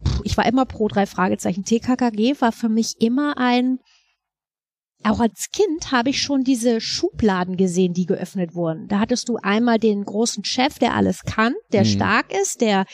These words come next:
Speaker 1: jeden kennt, bla bla bla. Dann das Mädel, was irgendwie nur da sein, sein Anhängsel ist und um acht im Bett sein muss.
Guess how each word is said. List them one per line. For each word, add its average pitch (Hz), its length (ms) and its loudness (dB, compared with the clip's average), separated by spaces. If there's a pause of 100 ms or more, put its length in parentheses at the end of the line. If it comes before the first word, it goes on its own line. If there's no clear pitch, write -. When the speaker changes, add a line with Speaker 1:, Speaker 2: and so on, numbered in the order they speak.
(160)
Speaker 1:
jeden 240 340 2
kennt, 247 360 0
bla 214 180 2
bla 202 140 4
bla. 208 240 2
Dann 240 160 2
das 208 220 0
Mädel, 247 420 4
was 226 180 0
irgendwie 226 320 0
nur 233 240 2
da 233 160 4
sein, 196 420 0 (380)
sein 202 320 0
Anhängsel 262 520 2
ist 311 160 0
und 226 180 -2
um 202 420 -2
acht - 240 -2
im 202 160 0
Bett 208 220 0 (100)
sein 294 380 -2
muss. 320 340 -6